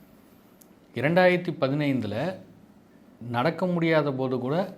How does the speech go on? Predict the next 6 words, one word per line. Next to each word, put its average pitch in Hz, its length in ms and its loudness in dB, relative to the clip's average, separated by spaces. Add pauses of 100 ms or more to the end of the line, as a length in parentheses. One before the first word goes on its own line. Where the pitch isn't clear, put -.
(180)
வீல் 180 300 0
சேர்ல 143 340 2
போய் 135 220 -2 (480)
கருணாநிதி 127 840 -2
உதவி 120 280 -2
செய்தார் 92 460 -8